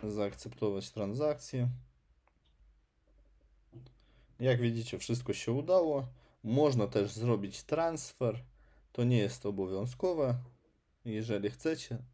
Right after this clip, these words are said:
w-, przerzucić na inny portfel i z powrotem. I zostało ostatnie tylko. Wchodzimy w formę i wypełniamy formę. To jest obowiązkowe, żeby dostać nagrody. Jak widzicie,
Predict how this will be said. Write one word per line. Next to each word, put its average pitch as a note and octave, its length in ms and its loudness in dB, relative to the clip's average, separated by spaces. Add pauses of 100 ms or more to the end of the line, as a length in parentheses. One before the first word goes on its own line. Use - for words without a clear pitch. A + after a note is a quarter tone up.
(160)
w-, A2 300 -4
przerzucić A2+ 580 -4
na A2 80 -2
inny G#2 240 -2
portfel G#2+ 500 -6
i A2+ 100 -6
z - 80 -8
powrotem. D3 600 -2 (1120)
I C#3 80 0
zostało A#2 520 6
ostatnie D3 440 0
tylko. B2 480 0 (1500)
Wchodzimy B2 460 2
w B2 80 -2
formę C#3+ 500 2 (560)
i D3+ 140 0
wypełniamy G#2+ 640 2
formę. F2 420 -6 (400)
To B2+ 80 4
jest A2+ 200 4
obowiązkowe, A2 720 2
żeby G2 360 0
dostać G2 440 -4
nagrody. E3+ 580 -2 (1080)
Jak A2+ 220 -2
widzicie, G#2 540 -4